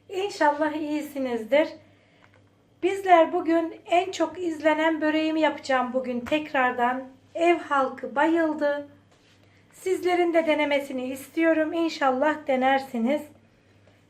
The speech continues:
Hemen malzemelerimize başlayalım. Bir çay bardağı yoğurdum var. Şöyle bir su bardağı suyum var. İsraf etmeyelim yoğurdumuzu.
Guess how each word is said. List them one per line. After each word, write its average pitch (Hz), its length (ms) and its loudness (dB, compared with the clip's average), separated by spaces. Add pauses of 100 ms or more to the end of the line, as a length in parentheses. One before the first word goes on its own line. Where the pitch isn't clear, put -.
Hemen 392 340 4
malzemelerimize 302 920 4
başlayalım. 262 720 0 (2250)
Bir 381 240 -2
çay 359 280 4
bardağı 294 560 4 (240)
yoğurdum 294 600 -2
var. 254 300 -2 (1400)
Şöyle 294 420 -2
bir 339 80 0
su 339 220 -6
bardağı 262 500 2 (200)
suyum 294 540 -4
var. 247 320 -4 (420)
İsraf 269 420 -8
etmeyelim 220 500 -6
yoğurdumuzu. 214 800 -8